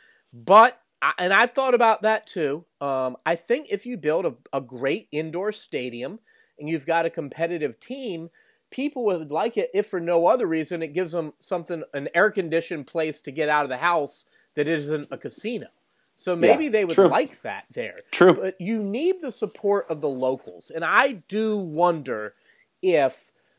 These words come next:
Speaker 1: uh, the Vegas local community would support a Major League Baseball team. And I honestly, I don't know. I, I really don't know. You know, the economics of Vegas is always strange. You know, when, when you,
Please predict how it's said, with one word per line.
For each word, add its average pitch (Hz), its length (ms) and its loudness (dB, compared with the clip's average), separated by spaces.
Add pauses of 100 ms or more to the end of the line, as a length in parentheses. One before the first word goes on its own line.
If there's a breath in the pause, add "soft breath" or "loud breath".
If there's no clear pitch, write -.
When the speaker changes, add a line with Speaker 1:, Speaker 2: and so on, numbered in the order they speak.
Speaker 1:
uh, 123 340 4
the 143 100 -2
Vegas 165 600 2
local 156 440 4
community 143 520 -2
would 123 220 -4
support 143 600 0
a 143 40 -2
Major 127 320 -2
League 123 180 -6
Baseball 113 360 -4
team. 131 200 -8
And 156 120 -2
I 190 160 4
honestly, 285 560 -2 (180)
I 254 160 2
don't 269 120 6
know. 117 200 0 (140)
I, 220 220 8
I 214 80 8
really 277 320 0
don't 240 260 4
know. 180 420 2 (320 soft breath)
You 156 140 -2
know, 160 160 8
the 151 180 -2
economics 185 680 0
of 170 120 -2
Vegas 170 520 2
is 127 340 -6 (420)
always 180 420 6
strange. 175 600 -2
You 165 60 -4
know, 160 140 2
when, 147 240 -4
when 151 200 -6
you, 139 160 -8